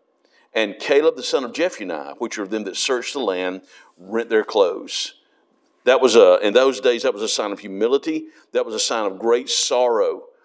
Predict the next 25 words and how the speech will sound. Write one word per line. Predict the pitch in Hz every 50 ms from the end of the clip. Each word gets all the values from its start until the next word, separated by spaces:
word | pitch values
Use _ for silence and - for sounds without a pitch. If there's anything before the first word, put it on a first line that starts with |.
| _ _ _ _ _ _ _
And, | - 101 101 98 92 95
and, | 95 - 95 95 92 92
uh, | 90 87 87
at | 107 117 113
times, | - 143 143 151 160 147 131 123 - -
uh, | 127 101 98 98
that | 98 113 117 98 -
happened | 120 113 113 117 110 104
when | 104 -
someone | - 135 117 113 110 110 101 98
had | 92 101 95 82
died. | 82 101 98 117 139 95 71 82 85
They | 98
would | 98 95 90 - - _ -
tear | - 131 120 117
their | 107 92
clothes | - - - 139 147 147 135 123 117 -
just | - 120 - - - - - - - -
out | - 120
of | -
sorrow | - - - 147 135 143 123 107 101 98
and | 98 101 95
grief. | - 120 123 123 110 92 - _ _
Verse | 107 104 - -
seven. | - 120 92 85 82